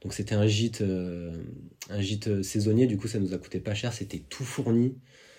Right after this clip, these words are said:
super luxueux, euh, genre, euh, chauffage, euh, au plancher, euh, il y avait une petite voûte comme ça, euh, avec des vieilles pierres de partout, super bien, euh, enfin, c'était super confortable, quoi. On avait la douche chaude, euh, le chauffage et tout.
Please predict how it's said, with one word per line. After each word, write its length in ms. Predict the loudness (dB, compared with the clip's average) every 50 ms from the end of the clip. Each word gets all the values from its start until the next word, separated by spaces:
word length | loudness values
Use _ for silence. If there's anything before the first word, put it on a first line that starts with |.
| _ _
super 420 | -14 -8 -6 -4 -2 0 2 2 2
luxueux, 800 | 2 0 -2 -4 0 2 4 6 6 8 8 8 8 8 8
euh, 60 | 8 6
genre, 220 | 4 2 4 4
euh, 100 | 2 2
chauffage, 440 | 0 -2 -4 -2 0 0 0 0 2
euh, 100 | 2 2 2
au 60 | 0
plancher, 800 | -2 -2 -4 -4 -2 0 2 4 6 8 8 8 8 8 6 6
euh, 140 | 2 -2 -6 -10 -14 -20 -20 -18 -6 -2
il 40 | 0
y 20 | 2
avait 80 | 4
une 120 | 4 4 2
petite 220 | 2 0 0 0
voûte 300 | 0 2 2 2 2 2
comme 180 | 2 0 0 0
ça, 400 | 2 2 2 4 4 6 6 4
euh, 340 | 4 4 2 0 -2 -4 -8 -12 _ -6
avec 240 | -2 0 0 2 2
des 100 | 0 0
vieilles 240 | 0 0 0 -2 -2
pierres 360 | -4 -2 2 4 4 4 4
de 80 | 2 0
partout, 580 | -2 -4 -6 -8 -8 -8 -4 -2 0 0 -2
super 440 | -2 -4 -8 -10 -6 -4 -4 -2 -4
bien, 280 | -4 -4 -2 0 0 0 0
euh, 60 | -2 -4
enfin, 160 | -6 -8 -10
c'était 160 | -10 -10 -12 -12
super 440 | -12 -10 -10 -8 -6 -6 -6 -4
confortable, 500 | -4 -6 -6 -6 -8 -8 -4 -4 -4 -4 -6
quoi. 160 | -10 -14 -14 _ _ -20 -18 _ -6
On 40 | -4
avait 140 | -2 0 2
la 120 | 2 2
douche 280 | 2 0 -4 -8 -8 -6
chaude, 100 | -4 -4 -2
euh, 520 | -2 -2 -2 -2 -2 -4 -4 -8 -10 -10 -8
le 80 | -8 -8
chauffage 520 | -8 -10 -12 -14 -12 -12 -10 -10 -8 -8
et 60 | -10
tout. 140 | -10 -10